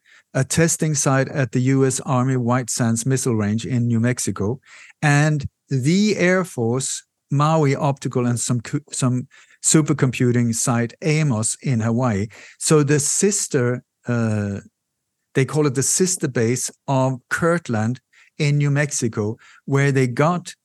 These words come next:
the Starfire optical range where warfighters can sit with virtual reality glasses and, and play with these lasers from there. Their sister base is on Maui.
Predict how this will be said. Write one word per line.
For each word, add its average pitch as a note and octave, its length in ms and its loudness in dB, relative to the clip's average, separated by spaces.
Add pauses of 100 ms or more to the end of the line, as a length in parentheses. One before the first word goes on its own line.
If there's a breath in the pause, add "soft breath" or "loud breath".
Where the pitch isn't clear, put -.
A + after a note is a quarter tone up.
(380)
the C3+ 80 2
Starfire C#3 800 0
optical C#3 480 -2
range B2+ 420 -2
where A#2+ 340 -2
warfighters B2+ 800 -2
can - 140 -4
sit D#3 400 -2
with B2 260 -2
virtual C#3 360 -2
reality B2+ 460 -2
glasses A2+ 560 -6
and, A#2 300 -2 (340 soft breath)
and B2+ 160 -4
play C#3+ 240 0
with D3 160 0
these B2+ 240 -4
lasers B2+ 600 -4 (160)
from C3 340 -2
there. C3+ 420 -2 (340 soft breath)
Their D#3 260 2
sister G3+ 440 0
base A#2+ 360 -2 (100)
is E3 260 -2 (100)
on F3+ 540 -2 (260)
Maui. C#3 580 -2